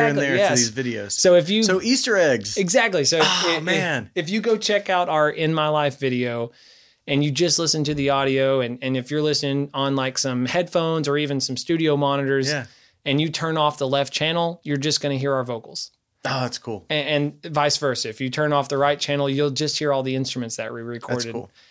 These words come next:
Speaker 1: And, and yeah, I, I respect that stuff, you
Speaker 2: Yeah.
Speaker 1: know,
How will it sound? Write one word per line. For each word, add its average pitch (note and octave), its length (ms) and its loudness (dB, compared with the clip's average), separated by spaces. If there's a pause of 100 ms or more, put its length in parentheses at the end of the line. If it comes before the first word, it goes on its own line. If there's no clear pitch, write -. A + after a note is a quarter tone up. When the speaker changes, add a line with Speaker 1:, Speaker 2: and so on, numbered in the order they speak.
(180)
Speaker 1:
And, D3 300 -4 (220)
and C#3 240 -4
yeah, D3 200 2
I, D3+ 720 0 (460)
I D#3+ 80 -2
respect G3 400 0
that A#2 160 -6
stuff, - 280 -10 (200)
you C#3+ 80 0
Speaker 2:
Yeah. C#3+ 60 2
Speaker 1:
know, C#3 120 -2